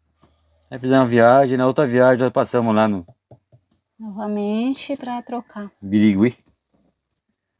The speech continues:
Speaker 1: Aí colocamos uma de duzentas. Duzentos ampere.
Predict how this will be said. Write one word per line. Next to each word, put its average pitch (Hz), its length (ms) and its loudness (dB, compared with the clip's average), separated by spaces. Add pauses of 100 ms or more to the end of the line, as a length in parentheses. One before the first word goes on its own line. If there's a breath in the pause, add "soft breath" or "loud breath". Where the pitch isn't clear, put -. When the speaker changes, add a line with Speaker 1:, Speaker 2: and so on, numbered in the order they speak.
(260)
Speaker 1:
Aí 104 140 -2
colocamos 117 340 2
uma 123 60 4
de 120 120 -4
duzentas. 117 580 -4 (1160)
Duzentos 104 340 0
ampere. 95 300 -6